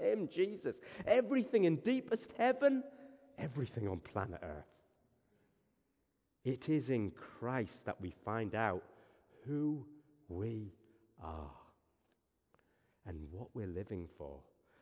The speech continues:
Long before we first heard of Christ and got our hopes up, he had his eye on us, you and me, had his design on us for glorious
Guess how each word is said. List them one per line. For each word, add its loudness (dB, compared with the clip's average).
Long 4
before 8
we 2
first 4
heard 6
of -2
Christ 6
and 4
got 6
our 10
hopes 6
up, 4
he 8
had 6
his 4
eye 8
on 2
us, 4
you 0
and 4
me, 6
had 4
his 0
design 0
on 2
us 0
for 2
glorious 6